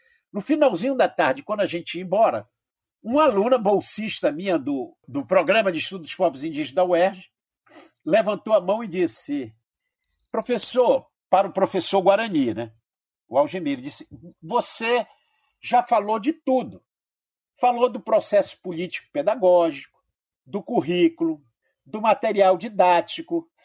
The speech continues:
mas tem uma coisa que eu tenho muita curiosidade que o senhor não falou." Aí ele disse, "O quê?" "O senhor não falou, e, e eu tenho curiosidade de saber, como é que o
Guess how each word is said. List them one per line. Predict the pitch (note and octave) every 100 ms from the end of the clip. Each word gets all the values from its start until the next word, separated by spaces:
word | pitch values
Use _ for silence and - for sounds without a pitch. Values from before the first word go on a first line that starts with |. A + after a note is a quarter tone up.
| _
mas | F#3+ A3+ -
tem | D4+ D#4
uma | B3+
coisa | - - C4+ C4 A#2+ -
que | A3
eu |
tenho | - B3
muita | A#3 A#3 E4 C4+
curiosidade | - A3+ G#3+ F#3 F#3 G3 G3+
que | G3
o |
senhor | - A#3
não | A#3
falou." | - C4 A#3 F#3 F3 _ _ _ _ _ _ _ -
Aí | G3+
ele |
disse, | G#3 -
"O | C#4
quê?" | - A#3+ E3 A2 _ _ _ _ _ _
"O | F4+
senhor | - - D#4+
não | D#4+ C#4
falou, | - B2 B2+ G#3 F#3+ - _ _ _ _ _ _ _
e, | G3 G#3 -
e | F#3
eu | G#3
tenho | - B3+ A3+
curiosidade | G#3 G3 F3 C#3+ F#3+ F#3+
de |
saber, | - D3 - - _ _ _ _
como | - F#4 F#4 F#4 F#4 E4+ _ _ -
é | D4 D#4+ D#4 _ _ _
que | C4+ D4 - _
o | A#3+ C#4+ D4+